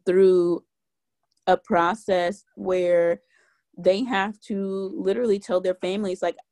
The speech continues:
"I don't wanna be around y'all. Like, I'm not, I'm not coming home and you can't make me."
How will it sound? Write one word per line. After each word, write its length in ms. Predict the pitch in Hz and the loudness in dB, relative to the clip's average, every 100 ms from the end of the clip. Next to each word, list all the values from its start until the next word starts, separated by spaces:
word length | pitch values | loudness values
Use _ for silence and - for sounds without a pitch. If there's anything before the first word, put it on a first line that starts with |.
| - | -4
"I 80 | 185 | -2
don't 140 | 185 | -2
wanna 160 | 180 180 | -6 -8
be 160 | 190 | -6
around 320 | 180 175 254 311 | -4 -2 0 0
y'all. 300 | 190 - - _ _ _ _ _ _ _ _ - | -2 -10 -14 _ _ _ _ _ _ _ _ -8
Like, 400 | 170 170 160 156 _ _ _ _ _ _ _ _ _ _ - | -6 -2 -4 -6 _ _ _ _ _ _ _ _ _ _ -4
I'm 160 | 180 | -2
not, 300 | 185 175 185 _ _ - | 2 2 0 _ _ -4
I'm 260 | 185 175 | -2 -2
not 300 | 180 202 226 - | 0 2 0 -4
coming 300 | 240 196 196 | -6 -6 -6
home 240 | 208 185 175 | -8 -6 -4
and 180 | 160 | -6
you 80 | 170 | -8
can't 340 | - 240 165 - | -4 0 0 0
make 280 | 147 147 | -4 -4
me." 240 | - - | -8 -12